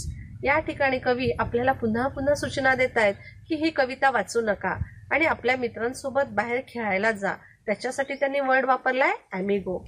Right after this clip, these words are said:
Here he warned us that if you are reading the poem,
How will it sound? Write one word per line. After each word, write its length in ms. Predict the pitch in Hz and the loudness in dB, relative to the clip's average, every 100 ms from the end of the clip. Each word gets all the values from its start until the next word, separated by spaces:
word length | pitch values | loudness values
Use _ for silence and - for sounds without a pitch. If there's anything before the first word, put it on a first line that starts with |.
| - - - - | -12 -16 -10 2
Here 260 | 320 285 - - - _ _ 302 | 4 4 0 -6 -20 _ _ -4
he 220 | 302 330 - - - - | -2 -2 -6 -16 -16 2
warned 300 | 226 302 330 | 4 6 4
us 220 | 269 269 | 2 0
that 320 | 233 247 220 269 - | 2 2 2 0 -8
if 220 | 254 339 349 | -4 -2 -2
you 160 | 285 302 | -4 2
are 140 | 277 | 2
reading 420 | 240 233 226 269 277 | 2 -2 -2 -6 -2
the 100 | 277 | 0
poem, 440 | 285 285 220 247 | 4 4 4 0